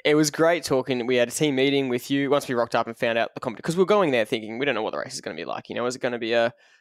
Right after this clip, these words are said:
a decent Gran Fondo where you're averaging forty Ks an hour, thirty or forty Ks an hour? And then we quickly, you know, spoke around and found out once we were there who these teams were and how the quality, and we re-, we knew it was gonna be a really high quality,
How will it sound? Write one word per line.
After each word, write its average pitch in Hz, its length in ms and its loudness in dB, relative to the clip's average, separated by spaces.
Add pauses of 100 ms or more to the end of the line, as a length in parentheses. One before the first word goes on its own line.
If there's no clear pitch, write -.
(120)
a 120 80 -2 (200)
decent 165 300 2
Gran 147 160 2
Fondo 175 420 2
where 127 80 0
you're 127 280 0
averaging 127 340 -4
forty 135 260 0
Ks 127 240 0
an 127 80 -2
hour, 151 240 2
thirty 127 200 -2
or 117 60 -2
forty 127 200 -4
Ks 127 180 -6
an 117 100 -8
hour? 151 360 -2
And 110 120 -8
then 110 440 -4
we 123 80 -14
quickly, 107 460 -8 (180)
you - 80 -12
know, 110 40 -8
spoke - 340 -4
around 104 260 -2
and 107 100 -6
found 101 200 -4
out 78 60 -4
once - 180 -10
we 95 60 -12
were 82 60 -8
there 101 220 -2
who 127 120 -4
these 92 200 -4
teams 107 280 -6
were 147 380 4 (100)
and - 200 -14
how - 240 -6
the - 80 -16
quality, 131 420 0
and 110 80 -4
we 101 80 -8
re-, 98 240 -10 (120)
we 117 80 -14
knew 107 140 -4
it - 60 -8
was 120 100 -10
gonna 76 160 -8
be 69 140 -10
a 73 100 -2 (520)
really - 200 -8
high 78 260 -2
quality, 67 420 -6